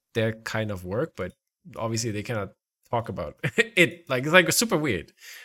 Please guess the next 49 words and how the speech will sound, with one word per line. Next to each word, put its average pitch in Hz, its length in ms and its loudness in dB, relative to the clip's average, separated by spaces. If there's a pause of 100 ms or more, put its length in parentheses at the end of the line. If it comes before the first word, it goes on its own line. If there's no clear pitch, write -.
(160)
But 117 120 4
I 131 120 6
get, 131 380 4
I 156 80 8
get 160 160 10
N 156 140 8
D 147 120 6
As 135 260 4
and 131 80 -4
stuff, 120 320 -2
but 117 80 0
it's, 107 200 2
uh, 117 180 2
still 127 240 0
sad 120 360 2
that, 110 240 -4
uh, 117 300 -4
you 127 120 -2
don't 151 160 4
get 151 140 6
an 147 40 2
answer 156 240 6
because 117 300 -2
these 156 200 2
people 127 300 0
probably 120 320 0
have 123 180 2
time 135 280 4
to 120 140 2
just 113 320 -4 (300)
do 117 200 -2
it. 113 200 -2
I 104 80 -6
mean, 101 280 -6
just 107 200 -8 (220)
tell 123 160 0
them, 113 340 -2 (120)
"Don't 117 180 -2
talk 127 200 4
about 113 180 0
this, 127 140 -2
don't 117 180 -2
talk 120 160 2
about 120 200 2
that," 135 260 4
and 113 100 -6
then 117 100 -6
we're 117 120 -6
good. 127 240 -4